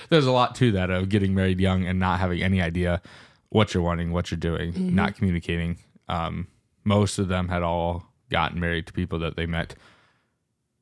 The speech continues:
Speaker 1: at college or right out of high school, or were, like, you know, some, I guess not a lot of them. Some of them had been dating these people all through high school, but they had never done anything outside of high school.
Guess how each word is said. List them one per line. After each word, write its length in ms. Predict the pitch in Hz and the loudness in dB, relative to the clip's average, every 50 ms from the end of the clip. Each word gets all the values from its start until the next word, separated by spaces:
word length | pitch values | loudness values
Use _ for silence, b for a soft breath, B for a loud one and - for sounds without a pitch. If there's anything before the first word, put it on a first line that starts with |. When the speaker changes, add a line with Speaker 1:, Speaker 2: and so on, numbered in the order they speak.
| _ | _
Speaker 1:
at 180 | - 120 117 - | -2 -2 -2 0
college 420 | - 120 113 110 107 104 104 98 95 | 0 0 2 2 2 0 0 -2 -2
or 180 | 95 90 87 | -4 -4 -2
right 200 | 85 101 104 104 | -2 0 0 0
out 120 | 98 92 92 | 0 0 0
of 60 | 92 | 2
high 120 | 95 110 107 | 2 2 2
school, 320 | 101 - - - 104 98 95 | 2 -2 -2 -2 0 0 0
or 200 | 92 92 92 90 | 0 -2 -2 -2
were, 200 | 90 90 90 90 | -2 -4 -4 -2
like, 420 | 90 90 90 87 - - - - | -2 -2 -2 -2 -4 -8 -8 -4
you 60 | - 92 | -4 -4
know, 80 | 85 | -4
some, 240 | - - - 113 101 | -2 0 0 0 0
I 120 | 90 92 | 0 -2
guess 220 | 90 90 85 - - | -2 -4 -4 -4 -6
not 140 | 92 80 - | -6 -6 -6
a 60 | - | -4
lot 160 | 85 82 - | -6 -6 -4
of 100 | - 90 | -4 -8
them. 80 | B B B B B B | B B B B B B
Some 200 | - 135 127 107 | 2 2 2 2
of 60 | 95 | 2
them 260 | 90 90 90 90 85 85 | 0 -2 -2 -2 -4 -4
had 240 | 85 82 78 78 - | -4 -6 -8 -6 -6
been 280 | 87 85 85 82 78 - - | -6 -4 -4 -4 -6 -6 -6
dating 420 | 85 85 80 82 80 82 80 80 - _ _ _ _ | -4 -4 -2 -2 -4 -4 -6 -6 -10 _ _ _ _
these 160 | - - 90 | -8 -8 -6
people 220 | - - 87 - - | -6 -6 -8 -6 -8
all 80 | - | -8
through 200 | - - 139 110 | -6 -2 -2 0
high 140 | 90 113 110 | 0 0 -2
school, 220 | - - - 92 | -4 -6 -8 -10
but 140 | 80 - 76 | -10 -8 -6
they 100 | - 87 | -6 -6
had 80 | 87 85 | -4 -4
never 200 | 87 85 78 80 | -6 -6 -6 -6
done 180 | 80 85 80 82 | -6 -6 -6 -4
anything 240 | 80 82 - 82 - | -6 -6 -6 -8 -8
outside 340 | - - - - - 80 82 | -8 -10 -10 -4 -4 -2 -2
of 60 | 85 | -2
high 140 | - - - - | -4 -8 -10 -12
school. 260 | - - - - | -12 -12 -14 -14